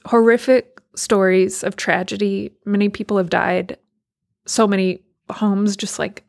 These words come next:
are gone. National forests are being burned to the ground, and it's going on for weeks. So there's this, of course, element of, like, you know, you're reading about these horrible things, but not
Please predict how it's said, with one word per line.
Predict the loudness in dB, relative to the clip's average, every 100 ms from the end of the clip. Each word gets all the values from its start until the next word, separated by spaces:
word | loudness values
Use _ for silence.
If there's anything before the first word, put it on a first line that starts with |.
| _
are | -8 -4
gone. | 0 0 0 -2 -6 -8 -14 -20 -20 _ _ _ _ 0
National | 0 0 0 0 0
forests | 2 2 4 2 0 -2
are | 2
being | 2 2 0
burned | 0 -2 -4
to |
the | -4
ground, | -2 -2 -2 -4 -6 -12 _
and | 0 0
it's | 0 -2
going | 2 2 2
on | 0
for | -2 -2
weeks. | 0 -2 -4 -16 -18 -20 -20 _ _ _ -20
So | -2 2
there's | 4 4 4
this, | 2 2 -2 -10 -14 _ _ _ -4
of | -2 -2
course, | -2 0
element | 2 2 2 0 -2
of, | -6 -4
like, | -4 -6 -14 _
you | _ -4
know, | -2
you're | -2
reading | 0 0 2
about | 0 0
these | -4
horrible | -4 -6 -8
things, | -8 -8 -8 -16 _ _ _ -8
but | 0 2 0 _ _ -20 _ _ _ _ -4
not | 0 0 0